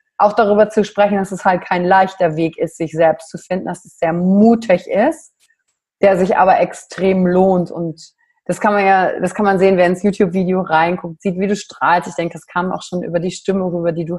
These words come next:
hast, so diese Dankbarkeit für dich selber zu haben. Krass, dass du dich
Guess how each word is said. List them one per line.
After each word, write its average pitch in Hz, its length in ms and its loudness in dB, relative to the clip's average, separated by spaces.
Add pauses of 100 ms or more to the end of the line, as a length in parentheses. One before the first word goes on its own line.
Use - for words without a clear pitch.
(120)
hast, 175 240 -6
so 170 340 2 (420)
diese 190 180 2
Dankbarkeit 190 760 0 (400)
für 190 140 0
dich 180 240 -4
selber 185 340 4
zu 180 220 -6
haben. 175 280 -2
Krass, 180 360 -4
dass 170 160 -14
du 170 100 -6
dich 160 320 -6